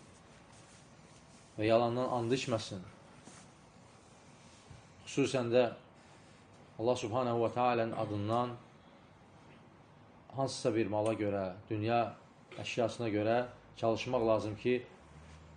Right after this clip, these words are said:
and içməyəsən. İlla ki, zərurət olmadıqca. Bəzən <clears throat> zəruri bir hal baş verir, onda insan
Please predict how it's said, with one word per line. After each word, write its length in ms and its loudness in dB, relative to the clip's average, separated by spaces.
and 180 -4
içməyəsən. 580 -4
İlla 440 10
ki, 140 4
zərurət 720 4
olmadıqca. 520 -2
Bəzən 380 0
<clears throat> 380 -4
zəruri 400 6
bir 180 0
hal 180 0
baş 240 -2
verir, 240 -4
onda 300 -6
insan 380 -8